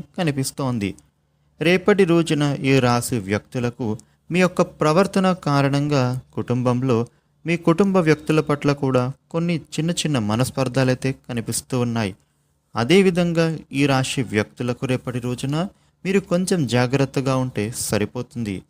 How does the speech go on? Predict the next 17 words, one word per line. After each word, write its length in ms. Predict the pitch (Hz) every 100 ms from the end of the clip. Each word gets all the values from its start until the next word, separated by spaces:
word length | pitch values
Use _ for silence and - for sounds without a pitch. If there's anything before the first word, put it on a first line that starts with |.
| _ _ _ _ -
ఇక 160 | 156 170 170 160 143
ముఖ్యమైనటువంటి 800 | 151 214 220 208 190 185 165 156 151
పనులను 360 | 143 143 139 135 -
అనుకున్న 300 | 113 127 151 143
విధంగానే 480 | 139 139 139 135 123 131
పూర్తి 300 | 120 117 117 104
చేయగలుగుతారు. 800 | - 104 104 113 113 113 120 131 - _ _ _ _ -
అలాగే 420 | 165 190 185 180
మీరు 140 | 175 175
కొంత 220 | 175 175 175
శ్రమ 180 | - 151 160
పడితేనే 400 | 160 147 151 151 147
ఆ 20 | 135 135
పనులు 240 | 127 127 127
అనేవి 280 | 127 110 120 -
పూర్తి 320 | 107 104 - 143
అవుతాయి. 360 | 131 123 101